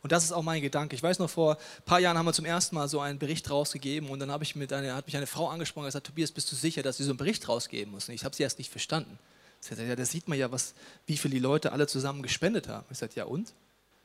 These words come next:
„Ja, denkst du, dann spenden die Leute noch?“ Dann habe ich erst mal nicht verstanden, habe ich gemerkt, was sie meinen. Habe ich gesagt, „Weißt du was? Unser Vorbild ist Jesus, unser Vorbild ist die Apostelgeschichte.“ Das heißt, wir wissen, dass der Traum so viel größer ist als alles, was wir jetzt erleben.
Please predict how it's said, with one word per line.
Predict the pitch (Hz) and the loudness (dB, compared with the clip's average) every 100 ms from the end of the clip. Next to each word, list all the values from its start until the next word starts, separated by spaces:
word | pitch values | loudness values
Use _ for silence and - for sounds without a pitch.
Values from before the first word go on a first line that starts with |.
| _ - | _ -12
„Ja, | |
denkst | 120 139 - | 0 0 2
du, | 127 | -2
dann | |
spenden | 110 - 165 254 | -2 -2 -4 -2
die | 302 | -2
Leute | 254 180 120 | -2 -4 -4
noch?“ | 101 - - _ _ _ _ _ _ _ _ _ | -8 -10 -18 _ _ _ _ _ _ _ _ _
Dann | 127 | -2
habe | 123 127 | -2 -4
ich | - | -4
erst | 143 - | -2 0
mal | 143 | 0
nicht | 143 | 0
verstanden, | - - 170 165 | -2 0 0 -2
habe | 135 | -4
ich | |
gemerkt, | 151 143 | -4 -4
was | 127 | -2
sie | - | -4
meinen. | 127 147 | -2 -2
Habe | 131 | -4
ich | |
gesagt, | 131 131 | -6 -4
„Weißt | 147 - | -4 -2
du | 127 | -4
was? | 120 - - _ _ _ _ _ _ _ _ _ | -4 -6 -12 _ _ _ _ _ _ _ _ _
Unser | 175 170 | 0 0
Vorbild | - 156 151 | 2 0 0
ist | 127 - | -4 -2
Jesus, | 135 151 143 | -2 -2 -6
unser | 143 139 | -6 -4
Vorbild | - 135 | 0 0
ist | 127 - | 0 -2
die | |
Apostelgeschichte.“ | 127 - 135 - - - - - | -6 -2 -2 -2 -10 -8 -8 -6
Das | 123 - | -6 -2
heißt, | 143 120 - | -2 -2 -4
wir | 131 | -2
wissen, | 143 123 117 - - - - | -2 -2 -8 -14 -20 -20 -6
dass | 127 | -4
der | - 120 | -2 -4
Traum | - 165 135 113 | 0 0 0 -2
so | - 170 | -4 -2
viel | 156 | -2
größer | - - 165 151 | -4 -2 0 0
ist | 131 127 | -2 -4
als | - | -2
alles, | 139 127 120 | 0 0 -2
was | - | -6
wir | 117 | -6
jetzt | - | -6
erleben. | 110 110 104 | -6 -6 -8